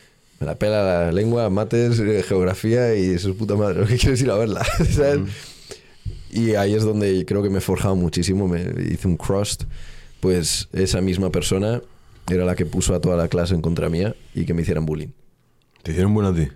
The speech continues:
Speaker 1: Sí.
Speaker 2: Oh, eso no sabía, tío.
Speaker 1: No encajaba, bro. Con proyector
Speaker 2: Ya, te
Speaker 1: no
Speaker 2: entiendo.
Speaker 1: encajaba.
Speaker 2: Te entiendo.
Speaker 1: Eh, ni con los que jugaban a la Play, ni con los que salían de fiesta.
Speaker 2: Ah, ah.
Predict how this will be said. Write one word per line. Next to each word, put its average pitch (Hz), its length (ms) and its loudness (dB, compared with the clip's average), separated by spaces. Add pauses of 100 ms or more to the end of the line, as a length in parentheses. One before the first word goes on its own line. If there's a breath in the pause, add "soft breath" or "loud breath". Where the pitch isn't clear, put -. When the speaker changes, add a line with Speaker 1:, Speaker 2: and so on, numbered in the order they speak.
(140)
Speaker 1:
Sí. 78 240 -4 (440 loud breath)
Speaker 2:
Oh, 78 300 -8
eso 82 140 -8
no 80 40 0
sabía, 76 240 0
tío. 76 140 -2 (480 loud breath)
Speaker 1:
No 98 100 0
encajaba, 85 360 -2
bro. 73 220 -8 (680 loud breath)
Con 82 160 -4
proyector 85 580 0 (300)
Speaker 2:
Ya, 76 360 0
te 67 40 -4
Speaker 1:
no 92 240 0
Speaker 2:
entiendo. - 0 -
Speaker 1:
encajaba. 80 440 -2 (180)
Speaker 2:
Te - 80 -16
entiendo. 78 240 -2 (120)
Speaker 1:
Eh, - 300 -8
ni 90 200 0
con 90 180 0
los 85 140 0
que - 60 -2
jugaban 92 380 0
a 90 80 0
la 87 140 0
Play, 117 320 0
ni 87 200 -2
con 85 240 0
los 80 160 0
que 82 120 -2
salían 82 360 0
de 80 60 -4
fiesta. 78 420 -4
Speaker 2:
Ah, 82 60 -12
ah. 98 420 -10